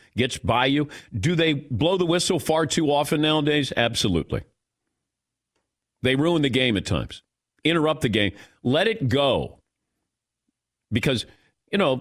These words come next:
back when Jordan played, you could put your hand, I could put my hand on you.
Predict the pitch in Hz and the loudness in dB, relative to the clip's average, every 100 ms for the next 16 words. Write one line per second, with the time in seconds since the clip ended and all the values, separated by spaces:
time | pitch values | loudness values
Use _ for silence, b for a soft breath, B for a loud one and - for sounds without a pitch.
0 | - 160 208 190 139 185 226 131 160 160 | -2 -2 0 0 0 0 0 0 0 0
1 | 202 165 220 208 175 226 - 233 220 175 | 0 0 0 0 0 0 0 -2 -2 -2
2 | 214 147 113 - 220 254 220 127 87 80 | 0 0 0 -2 0 2 2 2 2 0
3 | 53 | -4